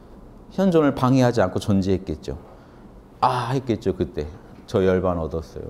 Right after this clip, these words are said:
그럼 아트만. 이게 진짜, 아, 이게 진짜로 알아야 되는 게 해탈돼서 열반에 들어서 이 우주를 진짜로 해탈할 수 있는 길이야 하니까 당시 힌두교 학원 다니던 사람들이 학원 끊고 이쪽으로 온 거예요.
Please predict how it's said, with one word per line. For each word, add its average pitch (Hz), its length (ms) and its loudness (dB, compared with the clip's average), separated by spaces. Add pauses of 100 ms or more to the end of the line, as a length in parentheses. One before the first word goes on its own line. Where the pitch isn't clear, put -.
(120)
그럼 147 320 -4 (240)
아트만. 95 420 -6 (720)
이게 156 200 2
진짜, 143 320 4 (120)
아, 113 200 0
이게 123 360 0
진짜로 120 440 2
알아야 107 380 4
되는 98 280 0
게 92 80 -4
해탈돼서 123 920 -2 (460)
열반에 123 560 4
들어서 113 460 2 (420)
이 113 140 4
우주를 113 380 2
진짜로 110 720 2
해탈할 131 400 0
수 - 120 -4
있는 107 240 0
길이야 110 540 2 (560)
하니까 147 320 0
당시 110 380 0
힌두교 151 420 0
학원 131 240 2
다니던 101 300 2
사람들이 95 280 0
학원 156 300 2
끊고 147 260 0
이쪽으로 110 380 2
온 95 160 4
거예요. 92 480 2